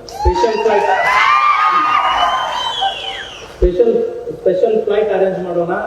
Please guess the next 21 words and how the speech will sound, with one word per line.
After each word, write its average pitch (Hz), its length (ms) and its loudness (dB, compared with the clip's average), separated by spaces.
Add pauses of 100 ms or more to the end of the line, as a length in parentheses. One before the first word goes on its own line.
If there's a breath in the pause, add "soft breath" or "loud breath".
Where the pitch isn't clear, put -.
(580)
ಅದು 151 120 -2
ಎಷ್ಟೇ 226 480 4
ಖರ್ಚಾಗಲಿ 220 480 0
ಸಾಹೇಬ್ರನ್ನ 185 420 0
ಜಮಖಂಡಿಗೆ 190 520 0
ತರೋಣ" 214 220 0
ಅಂತ. 190 380 -4 (600)
ಅವರ 190 200 4 (680)
ಬ್ಯಾಂಕ್ 214 360 -2
ಅನ್ನ 196 180 0
ನಿರ್ಮಾಣ 208 440 0
ಮಾಡಿದ 196 400 -2
ಉದ್ದೇಶದಿಂದಲೇ 185 1300 0 (1000)
ಇಡೀ 170 180 6
ರಾಜ್ಯದಲ್ಲಿ, 175 680 2
ರಾಷ್ಟ್ರದಲ್ಲಿ 175 840 0 (600)
ಜಮಖಂಡಿಯಿಂದ 175 600 0
ನಾಯಕರುಗಳನ್ನ 165 840 0
ಕೊಡುಗೆಯಾಗಿ 180 640 0
ಕೊಟ್ಟಿರ್ತಕ್ಕಂಥದ್ದು 160 840 -4
ಕೂಡ 156 200 -4